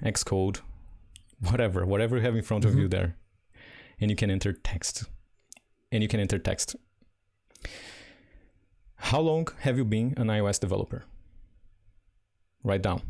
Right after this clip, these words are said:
Speaker 1: Or a developer in general. Maybe you switched, you know, transitioned from I O S development or to I-, I O S development from another platform.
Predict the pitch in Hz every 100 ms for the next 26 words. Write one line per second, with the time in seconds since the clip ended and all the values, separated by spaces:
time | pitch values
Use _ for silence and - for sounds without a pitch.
0 | - - _ _ _ _ _ _ _ _
1 | _ _ - 165 165 127 107 107 98 104
2 | 98 85 - - 101 98 110 101 110 104
3 | - - - 98 110 101 110 95 107 -
4 | - - - _ _ _ - 98 101 104
5 | 104 98 95 92 95 98 95 - _ _
6 | _ _ _ _ _ _ _ _ _ _
7 | - _ _ _ _ - - _ _ _
8 | - - _ _ _ - 92 - 107 107
9 | 104 101 98 95 98 95 95 92 - 123
10 | 113 98 92 92 - 101